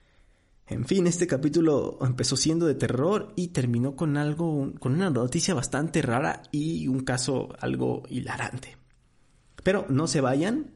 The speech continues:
que aún quedan las recomendaciones o, o apariciones de vampiros en la cultura popular. En primera, la ya mencionada novela Drácula de Bram Stoker.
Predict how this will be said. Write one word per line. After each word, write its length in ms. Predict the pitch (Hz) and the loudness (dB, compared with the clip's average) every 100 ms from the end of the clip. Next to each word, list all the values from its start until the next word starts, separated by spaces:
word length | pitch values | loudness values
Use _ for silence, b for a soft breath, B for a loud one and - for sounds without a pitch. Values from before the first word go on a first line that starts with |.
| - - | -20 -2
que 160 | 139 147 | 0 2
aún 240 | 139 151 | 2 2
quedan 300 | 139 151 160 | 0 2 2
las 140 | 135 | 0
recomendaciones 920 | 135 123 113 110 117 147 156 180 - - | 0 0 0 0 0 0 0 -2 -4 -6
o, 240 | 131 - - | -6 -6 -8
o 140 | - 104 | -4 -4
apariciones 500 | - 120 - 220 185 | -2 -2 0 2 2
de 80 | 120 | 0
vampiros 400 | 123 160 156 139 | 2 2 2 2
en 100 | 113 | 0
la 140 | 117 | 0
cultura 340 | 120 117 110 | -2 0 -2
popular. 600 | - 135 208 190 160 - B B B B B | -4 -4 0 0 -4 -12 B B B B B
En 140 | 131 131 | -4 0
primera, 320 | 202 226 202 | 2 4 4
la 120 | 143 | 4
ya 140 | 131 160 | 2 2
mencionada 440 | 165 160 151 170 | 2 2 2 2
novela 340 | 131 151 165 | 4 4 4
Drácula 440 | 131 170 175 156 113 | 4 2 2 2 2
de 120 | 110 | 2
Bram 180 | 135 131 | 2 0
Stoker. 640 | - 226 220 127 110 | 0 2 2 0 -2